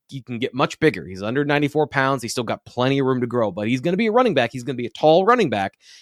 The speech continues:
and that's where you're gonna start. I, I don't, I don't think that there, the plan has changed at all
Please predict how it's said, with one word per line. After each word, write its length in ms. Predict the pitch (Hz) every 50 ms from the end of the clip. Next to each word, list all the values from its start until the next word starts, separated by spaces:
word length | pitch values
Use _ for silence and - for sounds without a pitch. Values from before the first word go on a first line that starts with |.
| - _ _
and 180 | 123 123 131
that's 200 | 143 156 165 -
where 120 | 170 165 156
you're 100 | 147 139
gonna 140 | 123 117 110
start. 280 | - - 98 85 - -
I, 100 | 107 104 -
I 60 | 127
don't, 260 | 123 123 131 147 139 -
I 120 | - 110 113
don't 180 | 135 143 113
think 160 | - 135 113 -
that 60 | 120
there, 220 | 120 117 113 110
the 240 | 98 - - 107 95 - _ _
plan 280 | - 135 127 123 113
has 100 | 113 104
changed 420 | - - - 123 117 113 104 - -
at 80 | 104
all 400 | 107 110 107 98 95 95 92 90